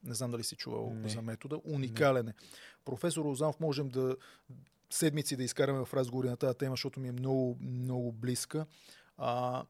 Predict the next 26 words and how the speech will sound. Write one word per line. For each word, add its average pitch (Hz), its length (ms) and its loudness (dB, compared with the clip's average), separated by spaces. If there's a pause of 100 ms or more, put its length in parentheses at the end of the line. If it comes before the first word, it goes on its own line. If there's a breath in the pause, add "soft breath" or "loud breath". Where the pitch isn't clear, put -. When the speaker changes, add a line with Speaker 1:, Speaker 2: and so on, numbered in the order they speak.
(760)
Speaker 1:
накратко, 151 720 4 (260 soft breath)
той 165 140 2
се - 80 -2
занимава 139 380 -2
с 139 140 -4
това - 140 -2
как - 480 -6 (100)
работи, 131 420 0
как 135 220 -4
функционира 131 480 -2
мозък 110 460 -8 (580 soft breath)
и 139 60 -8
как 156 220 2
мозъка 147 380 0
може 139 200 0
да 143 60 0
възприема 143 420 -2
три 165 440 -4
до 131 140 -6
пет 160 260 -2
пъти 156 240 -2
повече 151 460 2
информация. 123 760 2 (1600)
И 160 60 -4
то 175 240 0
е - 20 2